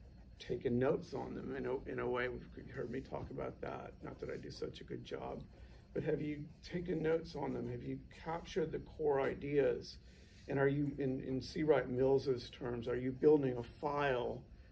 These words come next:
or are you building a way of capturing your work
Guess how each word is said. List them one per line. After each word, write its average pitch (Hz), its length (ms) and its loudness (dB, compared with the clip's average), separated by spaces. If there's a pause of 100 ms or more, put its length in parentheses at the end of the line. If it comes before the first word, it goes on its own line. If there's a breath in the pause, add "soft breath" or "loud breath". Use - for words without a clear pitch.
(140 loud breath)
or 131 140 4
are 131 40 6
you 131 160 4
building 143 760 6
a - 80 -2
way 139 320 8
of 127 160 4
capturing 151 840 0
your 123 180 0
work 120 420 0